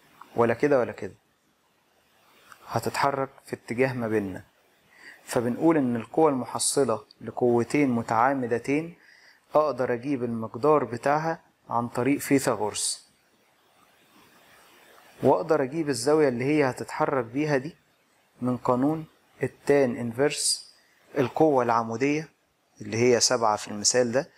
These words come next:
على القوة الأفقية، سوري، اللي هي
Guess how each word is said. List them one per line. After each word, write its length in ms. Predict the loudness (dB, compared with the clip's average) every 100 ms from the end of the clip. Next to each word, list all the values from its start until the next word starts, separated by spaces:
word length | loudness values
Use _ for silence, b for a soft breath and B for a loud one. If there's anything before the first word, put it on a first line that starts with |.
| b b -2
على 180 | 0 0
القوة 380 | -2 0 2 2
الأفقية، 640 | 0 -8 -4 0 0 -2 _ _ _ _
سوري، 460 | -2 2 2 0 -10
اللي 200 | -10 -2 2
هي 120 | 2